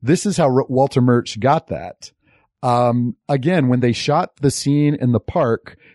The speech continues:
they didn't get good audio on the actors. And so a couple days later, Walter Murch took, uh, Cindy Williams and Frederick Forrest back to the park,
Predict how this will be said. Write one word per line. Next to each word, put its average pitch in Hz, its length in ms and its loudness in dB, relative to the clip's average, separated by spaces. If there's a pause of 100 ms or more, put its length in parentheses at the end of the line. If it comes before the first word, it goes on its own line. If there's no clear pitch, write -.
they 123 180 0
didn't 135 260 0
get 131 200 -2
good 117 220 0
audio 113 420 2
on 110 140 -4
the 107 140 -4
actors. 98 680 -6
And 104 160 -4
so 110 360 0
a 120 100 -6
couple 131 240 -2
days 147 240 -2
later, 117 320 0
Walter 107 340 0
Murch 113 460 -2
took, - 440 -4 (480)
uh, 107 240 0
Cindy 123 360 0
Williams 120 420 2
and 107 140 -4
Frederick 113 320 0
Forrest 110 400 -2
back 110 240 0
to 139 100 -4
the 131 100 -2
park, 113 460 -2